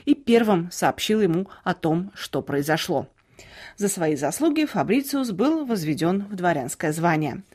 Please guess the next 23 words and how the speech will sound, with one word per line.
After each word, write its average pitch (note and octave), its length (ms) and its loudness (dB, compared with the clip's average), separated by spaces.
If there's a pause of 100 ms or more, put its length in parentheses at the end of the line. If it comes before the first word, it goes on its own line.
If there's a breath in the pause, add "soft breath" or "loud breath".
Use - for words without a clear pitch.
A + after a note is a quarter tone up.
(720 loud breath)
А - 100 -6
в - 60 -8
тот D4 160 4
же C4 120 8
день, F#3+ 240 6
сразу C4 280 2
после A3 280 2
нападения G3 600 8
на D3 120 0
канцелярию, C#4+ 560 6
протестанты D4+ 720 2
изгнали G#3 560 6
из E3 240 0
ратуши D3 680 2
в F3+ 120 -4
Новом E3+ 320 0
городе D4+ 420 2
всех A#3 360 -2
членов F#3 380 2
городской F3 460 2
управы, F3 380 4
назначенных F3+ 600 0
Габсбургами. D3+ 720 -2